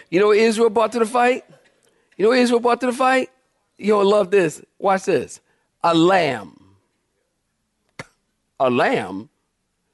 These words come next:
They got M sixteens, Glocks, and cannons,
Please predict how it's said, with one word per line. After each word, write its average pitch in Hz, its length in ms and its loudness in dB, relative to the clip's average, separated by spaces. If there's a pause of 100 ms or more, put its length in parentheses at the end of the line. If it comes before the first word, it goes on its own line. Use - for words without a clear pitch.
(1400)
They 240 120 0
got 226 180 2
M 247 160 2
sixteens, 208 840 0 (760)
Glocks, 208 640 -2 (180)
and 202 160 -2
cannons, 175 800 -2